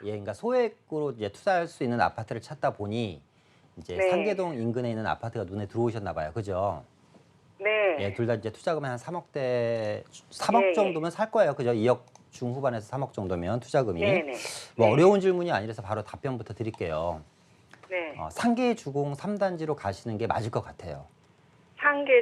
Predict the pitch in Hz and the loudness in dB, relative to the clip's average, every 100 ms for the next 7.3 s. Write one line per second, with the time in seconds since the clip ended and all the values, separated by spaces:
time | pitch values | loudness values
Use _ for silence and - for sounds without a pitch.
0 | 233 185 175 180 214 185 160 147 190 190 | 4 -4 -6 -4 -2 0 4 8 8 6
1 | 82 78 73 78 82 120 147 151 135 117 | -2 -6 -8 -10 -8 -4 0 2 2 -2
2 | - 113 151 143 139 160 127 110 151 156 | -6 -6 -6 -6 -6 -8 -8 -10 -8 -8
3 | 110 78 78 143 - _ _ - 175 160 | -6 -2 0 -2 -4 _ _ -6 -6 -6
4 | - - - - 143 135 123 95 - 160 | -12 -8 -4 -4 -2 2 4 4 4 2
5 | 147 147 92 - 120 - 120 165 190 120 | 2 2 0 0 -4 -4 2 6 6 2
6 | - - 269 240 202 170 151 185 185 147 | -2 0 0 -2 -2 -2 -2 -2 0 0
7 | 90 - - | -2 -12 -20